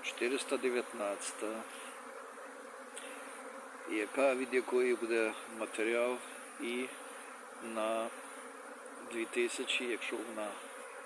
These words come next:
буде нормально розвиватися у дві тисячі двадцять третьому році, то на дві тисячі двадцять третій рік вона теж буде як селекційна, тому що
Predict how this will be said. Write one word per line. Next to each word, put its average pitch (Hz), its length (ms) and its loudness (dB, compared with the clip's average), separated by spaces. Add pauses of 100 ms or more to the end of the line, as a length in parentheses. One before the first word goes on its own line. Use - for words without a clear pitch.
(400)
буде 120 440 6 (300)
нормально 131 600 2 (140)
розвиватися 123 840 2 (300)
у - 20 -4 (140)
дві 123 80 2
тисячі - 400 2
двадцять 117 260 0
третьому 110 500 0
році, 147 300 0 (540)
то 123 100 0
на 120 120 2
дві 117 180 0
тисячі 117 360 2
двадцять 107 340 2
третій 110 380 2
рік 139 300 -2 (1000)
вона 151 220 2
теж 98 280 2 (120)
буде 101 220 0
як 95 100 0
селекційна, 123 800 0 (1160)
тому 120 180 -2
що 113 300 4